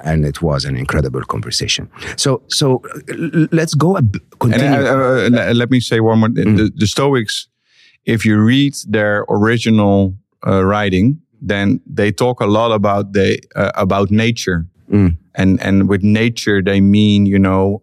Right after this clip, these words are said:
Speaker 2: uh, your thoughts, uh, uh, and living with the nature is, is very important for, uh, uh, the Stoics. And I think in, in some kind of way, we,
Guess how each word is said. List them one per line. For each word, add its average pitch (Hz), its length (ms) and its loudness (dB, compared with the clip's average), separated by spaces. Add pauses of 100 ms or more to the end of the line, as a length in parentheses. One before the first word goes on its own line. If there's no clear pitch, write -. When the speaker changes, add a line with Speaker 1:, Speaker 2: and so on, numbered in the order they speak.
Speaker 2:
uh, 95 60 0
your 95 280 2
thoughts, 98 680 -4 (140)
uh, 92 460 0
uh, 90 300 0
and 98 180 0 (120)
living 104 500 0
with 117 380 -4
the 98 120 0
nature 98 640 0 (420)
is, 98 300 -2
is 98 160 -2
very 107 320 0
important 104 800 0 (340)
for, 101 640 0 (100)
uh, - 40 -2 (380)
uh, 95 280 0
the 98 160 -2
Stoics. 107 680 -2 (480)
And 98 480 0 (260)
I 131 100 -2
think 180 400 0
in, 117 260 2
in 113 120 0
some 131 300 0
kind 117 220 0
of 101 140 0
way, 110 420 2
we, 101 500 2